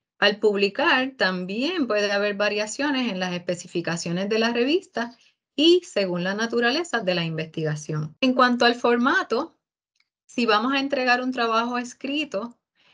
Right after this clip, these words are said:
el tamaño del papel siempre tiene que ser carta, ocho y medio por once pulgadas.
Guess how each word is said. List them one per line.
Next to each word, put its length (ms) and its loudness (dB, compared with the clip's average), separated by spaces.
el 160 -8
tamaño 440 0
del 160 4
papel 400 0
siempre 360 -6
tiene 220 -6
que 100 -4
ser 260 -8
carta, 640 -2
ocho 200 -12
y 40 -6
medio 300 -4
por 160 -6
once 360 -4
pulgadas. 880 -4